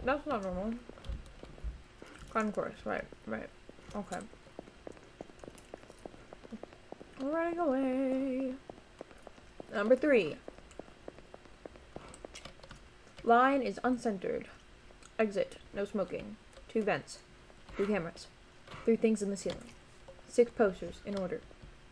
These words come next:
Three doors. All the handles are on the same sides. Gray shoes.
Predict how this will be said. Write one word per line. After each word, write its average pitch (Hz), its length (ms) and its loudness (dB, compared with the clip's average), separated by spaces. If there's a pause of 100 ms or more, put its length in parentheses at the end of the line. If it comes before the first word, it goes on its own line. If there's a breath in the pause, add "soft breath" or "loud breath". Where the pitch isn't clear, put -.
(1300)
Three 196 160 2
doors. 220 420 6
All 190 140 -4
the 185 60 -4
handles 208 300 -2
are 214 40 0
on 214 160 0
the 208 80 -4
same 214 180 -2
sides. 214 360 -4 (2500)
Gray 202 200 4
shoes. - 340 -6